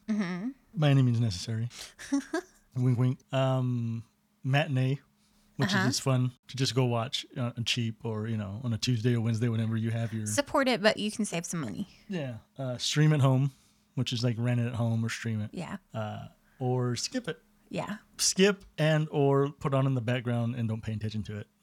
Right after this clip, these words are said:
Speaker 2: Get on your phone. Go about your business.
Speaker 1: Mm. I mean, to me, those are two different things.
Speaker 2: Sure. Okay. So, s-, yeah.
Speaker 1: <laughs> When we're talking Netflix, I think the put it on in the background is the, uh,
Speaker 2: That's
Speaker 1: stream
Speaker 2: what,
Speaker 1: it.
Speaker 2: that's, that's
Speaker 1: 'Cause
Speaker 2: the
Speaker 1: you're
Speaker 2: minimum.
Speaker 1: already
Speaker 2: Yeah.
Speaker 1: streaming it. I don't know. Yeah.
Speaker 2: And I guess we get to the main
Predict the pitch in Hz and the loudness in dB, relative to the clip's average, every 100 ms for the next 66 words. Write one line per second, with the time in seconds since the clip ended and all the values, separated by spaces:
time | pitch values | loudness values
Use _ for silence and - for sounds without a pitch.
0 | _ 120 107 107 117 107 104 101 127 110 | _ -4 -2 -4 -4 -4 -4 -4 -2 -2
1 | 113 - 101 98 - - 220 214 - _ | -4 -8 -12 -12 -12 -6 -4 -4 -6 _
2 | _ _ - - - 214 220 202 185 185 | _ _ -8 -6 -4 0 0 0 -4 -6
3 | - 226 202 190 180 185 - 170 165 170 | -2 2 2 0 -4 -4 -6 -8 -10 -10
4 | 190 180 - - 180 110 - 165 175 139 | -8 -10 -10 -2 0 0 0 2 4 2
5 | - - 202 196 120 - 247 302 285 330 | -2 -4 0 0 4 6 8 6 6 2
6 | - - - - 247 254 285 311 269 233 | -2 -6 -10 2 4 6 8 6 8 6
7 | 240 - 190 190 - - - - 202 185 | 6 4 2 2 -6 -10 -10 -4 -4 0
8 | 202 202 196 175 170 - 208 190 185 175 | -2 2 4 6 4 4 4 4 2 0
9 | 160 160 160 - 156 151 151 180 165 165 | 0 0 0 0 -2 -2 -4 -6 -6 -6
10 | 151 135 - - 151 - 127 180 143 - | -4 -4 -6 0 0 0 0 -2 -2 -4
11 | - 143 139 202 151 202 147 170 170 156 | -4 -2 -2 0 0 2 6 8 8 4
12 | 113 110 - 131 - - 104 - - - | 2 0 0 0 0 -4 -8 -12 -12 -6
13 | 202 180 113 98 95 - _ _ _ - | -4 -4 -6 -8 -8 -10 _ _ _ -20
14 | - 127 139 175 165 185 185 160 139 165 | -6 0 0 0 -2 -6 -4 0 0 2
15 | 170 131 | 2 2